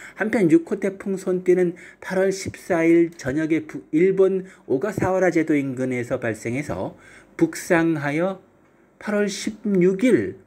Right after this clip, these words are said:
금요일부터 일본 도호쿠 인근 해상에서 동편향해서 태평양 먼 바다로 사라질 것이 예측되고 있습니다. 문제는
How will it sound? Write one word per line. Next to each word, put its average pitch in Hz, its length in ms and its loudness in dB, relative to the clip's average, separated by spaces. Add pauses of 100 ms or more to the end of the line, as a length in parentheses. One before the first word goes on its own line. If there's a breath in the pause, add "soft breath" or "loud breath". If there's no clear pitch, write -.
(380)
금요일부터 175 920 2
일본 143 460 -4
도호쿠 175 640 2
인근 143 440 -2
해상에서 120 1120 -4 (420 loud breath)
동편향해서 180 1500 0 (640 loud breath)
태평양 165 800 0
먼 143 380 -2
바다로 123 400 -4
사라질 131 500 -2
것이 123 320 -2
예측되고 123 480 0
있습니다. 110 480 -2
문제는 165 520 0